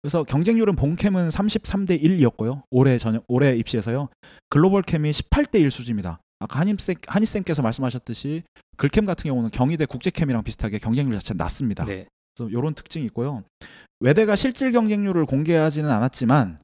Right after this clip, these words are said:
Speaker 1: 이 수능 최저가 비슷한 혹은 더 약한 경희대가,
Speaker 2: 네.
Speaker 1: 경희대는 탐구를 한 과목만 넣거든요.
Speaker 2: 그쵸.
Speaker 1: 근데 외대는 두 과목 평균이고요.
Speaker 2: 네, 두 개 합-,
Speaker 1: 그래서,
Speaker 2: 산 대.
Speaker 1: 네.
Speaker 2: 네.
Speaker 1: 경희대가 사십오 퍼센트 최저 충족률임을 감안하면
Speaker 2: 뭐 그쯤
Speaker 1: 어,
Speaker 2: 비슷하겠죠.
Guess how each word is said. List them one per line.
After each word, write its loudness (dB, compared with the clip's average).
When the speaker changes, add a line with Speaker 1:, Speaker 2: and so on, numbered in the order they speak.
Speaker 1:
이 -2
수능 -2
최저가 0
비슷한 -6
혹은 -4
더 -4
약한 -2
경희대가, -6
Speaker 2:
네. -10
Speaker 1:
경희대는 0
탐구를 0
한 0
과목만 2
넣거든요. -4
Speaker 2:
그쵸. -6
Speaker 1:
근데 2
외대는 2
두 -6
과목 0
평균이고요. -2
Speaker 2:
네, -8
두 -10
개 -4
합-, -6
Speaker 1:
그래서, -2
Speaker 2:
산 0
대. -6
Speaker 1:
네. -2
Speaker 2:
네. -2
Speaker 1:
경희대가 0
사십오 2
퍼센트 2
최저 0
충족률임을 -4
감안하면 -2
Speaker 2:
뭐 -12
그쯤 -6
Speaker 1:
어, 0
Speaker 2:
비슷하겠죠. -6